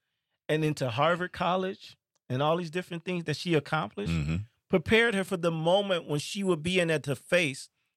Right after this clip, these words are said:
Speaker 1: those kind of conflicts.
Speaker 2: One hundred percent agree. I agree one hundred percent. And, and again, uh, there's a terminology that a lot of people are familiar with now.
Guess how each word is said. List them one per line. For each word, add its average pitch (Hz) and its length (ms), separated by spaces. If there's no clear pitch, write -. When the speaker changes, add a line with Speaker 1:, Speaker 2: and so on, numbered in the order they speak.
Speaker 1:
those 147 180
kind 143 240
of 139 60
conflicts. 151 360
Speaker 2:
One 87 140
hundred 82 240
percent 82 300
agree. 80 300
I 73 80
agree 76 260
one 71 220
hundred 69 280
percent. - 340
And, 76 320
and 80 220
again, 80 500
uh, 57 80
there's 85 320
a 78 100
terminology 87 800
that 71 280
a 69 100
lot 82 200
of 76 140
people 78 240
are 71 100
familiar 76 380
with 71 120
now. 69 300